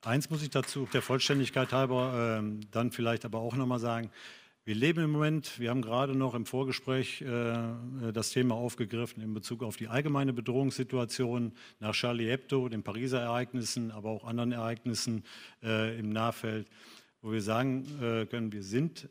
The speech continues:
in einer Bedrohungssituation, die ernst zu nehmen ist. Es wird der Polizei Köln, der Polizei Nordrhein-Westfalen und auch in der Bundesrepublik Deutschland nicht gelingen, solche Dinge zu verhindern. Aber auch da laufen wir Gefahr, dass es immer wieder diese Stigmatisierung, Etikettierung gewisser Gruppierungen in unserer Gesellschaft gibt.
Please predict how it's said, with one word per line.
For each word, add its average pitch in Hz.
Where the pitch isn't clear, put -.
in 123
einer 120
Bedrohungssituation, 117
die 104
ernst 113
zu 131
nehmen 127
ist. -
Es -
wird 139
der 127
Polizei 117
Köln, 127
der 123
Polizei 117
Nordrhein-Westfalen 120
und 113
auch 120
in 117
der 110
Bundesrepublik 120
Deutschland 131
nicht 120
gelingen, 139
solche 117
Dinge 120
zu 127
verhindern. 107
Aber 127
auch 131
da 147
laufen 151
wir 135
Gefahr, 127
dass 120
es 110
immer 160
wieder 147
diese 127
Stigmatisierung, 135
Etikettierung 139
gewisser 117
Gruppierungen 123
in -
unserer 117
Gesellschaft 131
gibt. 135